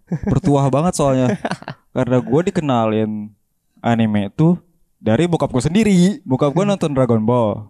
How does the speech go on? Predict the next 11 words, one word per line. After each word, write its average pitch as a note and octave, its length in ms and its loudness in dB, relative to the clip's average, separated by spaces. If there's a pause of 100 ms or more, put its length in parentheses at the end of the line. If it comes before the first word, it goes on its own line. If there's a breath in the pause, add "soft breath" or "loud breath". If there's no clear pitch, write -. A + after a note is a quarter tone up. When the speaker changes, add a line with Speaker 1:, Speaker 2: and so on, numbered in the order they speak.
(160)
Speaker 1:
pas A2+ 180 -2
dulu, A#2+ 260 0
pas A#2 180 -2
masa A#2+ 200 -4
kecilnya. A#2+ 580 0 (300)
Waktu - 220 -6
gua A#2 180 0
umur A#2 200 0
berapa G2+ 240 -2
tahun G2+ 300 -4
ya? - 100 -10